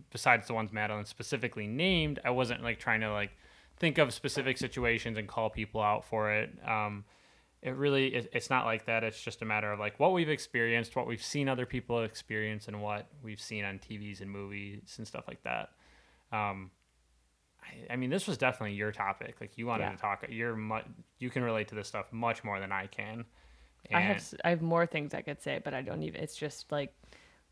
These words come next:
Speaker 2: more bitching now, so I don't even wanna keep going, 'cause it's like,
Speaker 1: <laughs>
Speaker 2: you guys get it, you know?
Speaker 1: Yeah.
Speaker 2: So.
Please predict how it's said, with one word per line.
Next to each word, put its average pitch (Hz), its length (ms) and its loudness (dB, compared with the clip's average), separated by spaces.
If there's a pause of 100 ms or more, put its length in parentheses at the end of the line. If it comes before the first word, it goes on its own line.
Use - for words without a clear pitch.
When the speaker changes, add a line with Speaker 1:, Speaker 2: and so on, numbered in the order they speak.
(140)
Speaker 2:
more 151 200 -4
bitching 147 340 -2
now, 135 240 -2
so 151 160 -2
I 143 80 4
don't 156 120 2
even 156 120 2
wanna 147 160 2
keep - 240 -8
going, 147 400 0
'cause 165 180 2
it's 120 180 6
like, 156 220 8 (340)
Speaker 1:
<laughs> - 300 -20
Speaker 2:
you 175 140 2
guys 165 280 8
get 143 200 2
it, 87 160 -4
you 180 140 4
know? 160 320 2 (160)
Speaker 1:
Yeah. 107 380 2
Speaker 2:
So. 95 340 -6